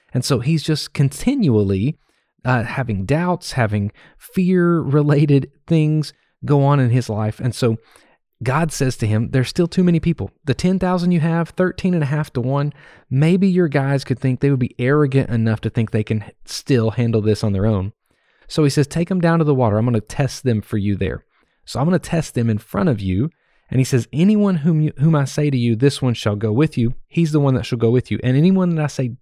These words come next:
shouldn't go with you, they shouldn't go with you." So he brought the people down to the water. And the Lord said to Gideon, "Everyone who laps the water with his tongue as a dog does, you shall set by himself.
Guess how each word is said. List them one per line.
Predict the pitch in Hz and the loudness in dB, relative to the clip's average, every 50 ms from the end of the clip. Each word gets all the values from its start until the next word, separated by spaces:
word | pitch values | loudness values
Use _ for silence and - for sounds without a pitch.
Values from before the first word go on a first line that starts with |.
| _ _ | _ _
shouldn't | _ - - - - 277 - 226 165 123 | _ -14 -8 -4 -4 -4 -2 -2 0 2
go | 113 107 | 2 2
with | 104 101 95 - - | 4 2 0 0 -2
you, | 110 131 139 - _ _ _ _ | -4 -4 -4 -6 _ _ _ _
they | - 127 127 | -2 -2 -2
shouldn't | - - - 185 - - 117 | -2 0 -2 -2 0 0 0
go | 104 107 98 | 0 0 0
with | 95 90 - - | 0 -4 -6 -8
you." | - 131 - _ | -12 -14 -14 _
So | _ - - 196 143 147 160 165 - | _ 0 2 2 2 2 0 -4 -4
he | _ 139 117 | _ -4 0
brought | 107 104 98 101 | 0 0 -2 0
the | - 104 | -4 -4
people | - 123 117 127 120 | -4 -2 -2 0 0
down | 123 127 127 | 2 2 2
to | 131 | 2
the | 127 143 | 2 2
water. | 143 160 165 147 110 98 | 2 2 2 2 0 0
And | 101 110 113 | -2 0 0
the | 113 | 0
Lord | 113 131 131 135 - | 2 2 0 0 0
said | - 139 | 0 0
to | 127 127 | 0 2
Gideon, | 123 120 104 101 98 104 - - - _ _ _ _ _ | 0 0 2 2 0 -2 -4 -10 -20 _ _ _ _ _
"Everyone | - 151 160 185 233 233 226 214 | -2 0 0 2 2 2 2 2
who | 190 208 196 | 2 2 2
laps | 180 147 135 135 131 135 156 190 - - - - | 2 2 2 2 2 0 -2 -2 -4 -8 -16 -4
the | - 190 | -2 -2
water | 185 147 131 123 117 120 131 | 0 0 0 0 0 0 0
with | 131 127 117 - | 0 0 0 0
his | 135 120 - | -2 -4 -4
tongue | - - - 147 120 107 104 107 120 | -10 -6 -4 -2 0 0 0 0 -2
as | - 120 117 104 | -2 -2 -4 -2
a | 107 98 | -2 -6
dog | 95 101 - 127 143 165 165 160 147 131 - | -4 -2 -2 -2 0 0 0 -2 -2 -4 -4
does, | 110 95 87 85 87 101 123 - - _ _ | -4 -4 -2 -2 -4 -4 -6 -8 -12 _ _
you | _ 135 139 | _ -2 0
shall | - - 135 | 2 0 -2
set | 131 - - - 143 - - | -2 -2 -2 -2 -2 0 0
by | 139 135 127 123 | 0 0 0 0
himself. | 127 123 113 - - - 110 - - - - - | 0 -2 -4 -4 -4 -4 -4 -4 -6 -12 -20 -20